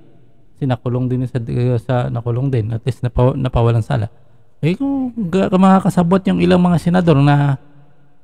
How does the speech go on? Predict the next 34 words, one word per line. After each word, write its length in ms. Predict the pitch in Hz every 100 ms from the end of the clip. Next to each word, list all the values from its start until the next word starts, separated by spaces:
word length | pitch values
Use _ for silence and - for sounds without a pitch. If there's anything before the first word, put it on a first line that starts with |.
| -
nakaligtas, 880 | 123 135 143 147 139 127 110 - -
no? 240 | 127 147
Di 160 | 127 120
ba? 320 | 139 131 120
May 240 | 117 120
mga 400 | 120 117 120 117
senador 400 | - 131 143 143
na 240 | 113 113 113 113
nakasuhan 400 | 120 139 147 120
tapos 320 | 123 135 -
sa 320 | 113 110 113 120 -
pinawalang 400 | 117 113 117 113
sala. 240 | 87 170 160
Ay, 160 | 120
bakit 240 | 151 180 185
si 80 | 156
Napoles 480 | 147 123 135 -
na 80 | 123
diin? 400 | 113 - 131 113 - - - - - - - -
Sino 160 | 233 277
yung 160 | 180
mga 160 | 139 135
kasabot? 400 | 139 143 131 - 220
Ya-, 80 | - -
yan 240 | 190 208 208
ang 160 | 190 185 175 165 - - - - - - -
lumalaro 560 | 139 165 165 160 170
din 240 | 156 170 139
sa 160 | 147
taong 240 | 139 135 139
bayan 320 | 135 143 143
ngayon. 400 | 156 117 107 - - - - - - - - - -
Napakatagal 640 | 135 131 135 143 147 147
na. 320 | 139 107 107